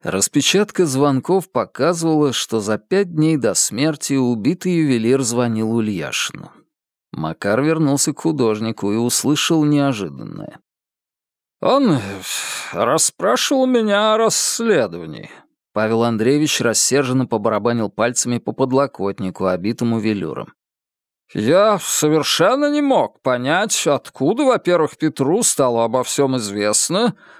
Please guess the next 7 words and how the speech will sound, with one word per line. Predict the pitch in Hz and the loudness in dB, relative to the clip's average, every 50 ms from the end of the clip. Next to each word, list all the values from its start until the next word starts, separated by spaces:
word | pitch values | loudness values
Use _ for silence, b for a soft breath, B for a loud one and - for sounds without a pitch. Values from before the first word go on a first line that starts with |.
| B B | B B
а | B - 110 | B -2 0
во-вторых, | 113 117 113 - - 135 123 120 135 170 196 180 - - - 151 135 110 B B B B B - | 0 0 -2 0 0 0 2 2 2 2 2 0 -2 0 0 0 0 0 B B B B B -2
каким | - 147 - - 196 185 175 | -2 0 2 0 2 4 4
образом | 185 196 208 240 233 196 226 254 | 2 2 2 -2 -2 -2 0 2
его | 247 240 233 254 | 2 4 4 4
это | 262 254 254 - | 4 2 0 -2
касается». | - 262 240 233 - - 320 269 165 101 - - - - - - - - | -2 -2 0 0 0 0 2 0 0 0 -4 -6 -8 -8 -8 -10 -16 -20